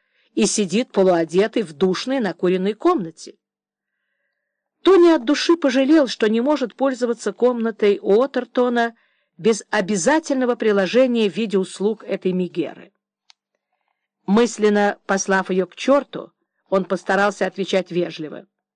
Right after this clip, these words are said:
"Да, я сегодня рано поднялся". "Прикажете подать вам завтрак, сэр? И, может быть, вы не откажетесь от яичницы с беконом? Я сегодня достала чудесный бекон".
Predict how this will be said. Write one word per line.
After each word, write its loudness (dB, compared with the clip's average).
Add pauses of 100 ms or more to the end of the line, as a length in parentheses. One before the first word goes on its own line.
(720)
"Да, 4
я 6
сегодня 0
рано 0
поднялся". -8 (1080)
"Прикажете -4
подать -6
вам -4
завтрак, -6
сэр? -2 (880)
И, 4
может 2
быть, 0
вы 4
не 2
откажетесь -2
от -6
яичницы -4
с -6
беконом? -6
Я -2
сегодня -2
достала -4
чудесный -2
бекон". -10